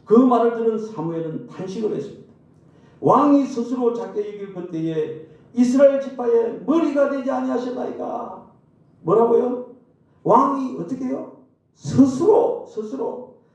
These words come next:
작게 여길 그때에 이스라엘 지파의 머리가 되지 아니하셨나이까? 라고 책망했습니다.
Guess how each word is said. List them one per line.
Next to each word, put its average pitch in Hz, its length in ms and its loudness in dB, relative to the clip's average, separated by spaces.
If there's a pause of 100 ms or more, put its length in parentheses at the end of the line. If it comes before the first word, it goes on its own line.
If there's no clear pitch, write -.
(220)
작게 294 640 2
여길 302 340 -4
그때에 277 920 0 (380)
이스라엘 294 480 4
지파의 269 500 -2
머리가 247 320 -2
되지 214 220 -6
아니하셨나이까? 131 1200 -8 (320)
라고 143 480 0
책망했습니다. - 840 -4